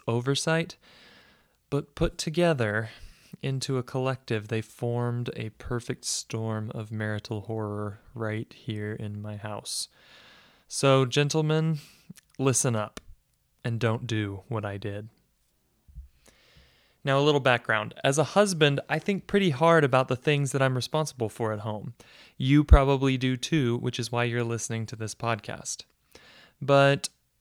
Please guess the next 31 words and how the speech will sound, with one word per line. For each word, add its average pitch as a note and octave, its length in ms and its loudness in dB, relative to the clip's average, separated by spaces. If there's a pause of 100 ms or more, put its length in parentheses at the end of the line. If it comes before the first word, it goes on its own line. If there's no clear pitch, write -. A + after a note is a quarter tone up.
both D#3+ 260 4
my F#3 80 4
wife D3+ 320 4
and D#3 80 0
I D3 400 2 (400)
work A#2+ 560 2 (340)
outside B2+ 380 2
of C3+ 100 -4
the C#3+ 120 2
home, A#2+ 400 -2 (360)
and A#2+ 600 2
I C3 140 2
usually, D3+ 640 2
because D3 340 -2
of A#2+ 100 0
this, A#2+ 160 2
shoulder B2+ 380 2
about A#2 260 0
half B2+ 300 0
the C#3 100 -2
load B2+ 400 2
when A#2+ 120 0
it - 80 -8
comes A#2+ 340 -2
to B2+ 100 -4
the A2+ 120 -4
cooking, C#3 960 0
the A#2 100 -2
shopping, C3+ 920 0 (340)
the G#2+ 140 -4
cleaning. C#3+ 1200 4